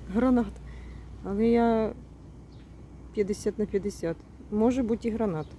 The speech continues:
Допоможіть, будь ласка, визначити, що це за рослинка. Росте у відкритому ґрунті, зимує.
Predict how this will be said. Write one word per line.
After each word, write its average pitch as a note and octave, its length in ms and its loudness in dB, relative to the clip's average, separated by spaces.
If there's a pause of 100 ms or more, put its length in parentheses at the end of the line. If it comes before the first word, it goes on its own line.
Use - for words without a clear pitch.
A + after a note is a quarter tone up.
(2250)
Допоможіть, G3+ 480 0
будь F3+ 100 -2
ласка, F#3+ 280 -2
визначити, G#3 480 -2
що - 180 -8
це - 120 -8
за E3+ 120 -4
рослинка. E3+ 640 -8 (760)
Росте F#3+ 440 -2
у B3 80 4
відкритому F#3+ 560 -2
ґрунті, E3+ 520 -2
зимує. F3 760 2